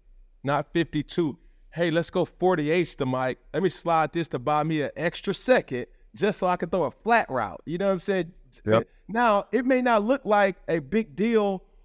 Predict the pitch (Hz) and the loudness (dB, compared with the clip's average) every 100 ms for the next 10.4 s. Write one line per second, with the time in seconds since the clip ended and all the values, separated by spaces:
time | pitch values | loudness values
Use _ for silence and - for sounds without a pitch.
0 | - 175 156 - - 320 269 156 135 127 | 0 0 0 -2 4 4 4 0 0 -2
1 | 147 - _ _ - - _ 185 220 196 | -6 -14 _ _ -20 -20 _ 2 2 2
2 | - 143 254 226 185 139 - - 226 285 | -4 0 4 6 4 0 -6 -4 2 4
3 | 254 - - - 202 151 131 131 131 151 | 4 0 -12 -4 -2 0 0 0 0 -2
4 | 151 135 156 135 120 139 170 165 147 120 | -2 -2 -4 -4 -2 0 0 0 -4 -6
5 | - 196 214 143 123 113 113 120 - 147 | -2 0 0 0 0 0 0 -2 -2 0
6 | 143 135 - 139 190 - 151 143 139 120 | 0 0 -4 -4 -4 -4 -4 -4 -6 -6
7 | 165 143 135 113 151 175 151 117 - - | -6 -4 -6 -2 -2 -2 -2 -6 -10 -20
8 | - - 117 196 208 139 165 170 160 156 | -20 -18 -2 0 0 0 2 4 2 0
9 | 151 151 143 - 147 139 127 117 110 120 | 0 0 -2 -2 -2 0 -2 0 0 2
10 | 117 107 107 | 0 0 -2